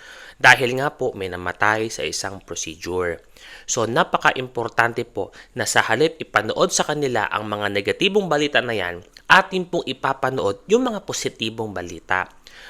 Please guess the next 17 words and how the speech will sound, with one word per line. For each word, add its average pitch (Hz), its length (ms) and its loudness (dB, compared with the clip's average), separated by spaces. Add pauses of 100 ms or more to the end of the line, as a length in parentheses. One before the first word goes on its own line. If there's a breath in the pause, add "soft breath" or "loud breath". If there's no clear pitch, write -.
(160 loud breath)
Mga 95 320 -2
doktor 131 400 2
po 127 80 0
nagbibigay 95 560 -6
ng 92 160 -6
libreng 92 360 -4
payo 156 360 2
sa - 240 -2
ating - 160 -12
kalusugan 160 800 -4
or 233 120 -2
sa 165 160 -2
procedure 147 600 0
pagdating 101 480 -8
po - 120 -12
sa - 120 -10
pagtutuli - 720 -4